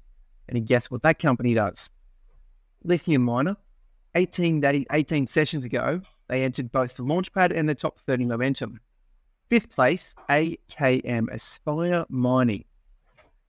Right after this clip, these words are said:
Aspire Mining up a hundred and five percent over the quarter, forty-one percent for the week. Entered the launch pad thirty-four sessions ago and the top thirty momentum twenty-nine sessions ago.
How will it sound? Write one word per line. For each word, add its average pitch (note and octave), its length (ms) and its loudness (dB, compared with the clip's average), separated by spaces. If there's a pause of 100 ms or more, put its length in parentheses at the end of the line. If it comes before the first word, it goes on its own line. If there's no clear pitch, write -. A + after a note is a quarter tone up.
(340)
Aspire D3 380 2
Mining F3 400 2
up D3 120 -2
a C3 40 -4
hundred D3 240 -2
and C3 140 -2
five D3+ 280 0
percent C3+ 420 -4
over C3 180 -6
the C3+ 40 -4
quarter, D#3+ 300 -2
forty-one E3 560 0
percent C#3 380 -6
for - 100 -20
the C3 80 -4
week. C#3+ 380 0 (520)
Entered G3+ 280 0
the D#3+ 100 2
launch C#3 320 -2
pad C#3 260 0 (120)
thirty-four D3 480 0
sessions D3+ 340 -4
ago D3+ 300 0
and D3+ 180 0
the D3 60 0
top - 200 -4
thirty C3 200 -2
momentum A#2+ 520 -4 (120)
twenty-nine B2+ 800 -2
sessions A#2 480 -4
ago. A2+ 280 -6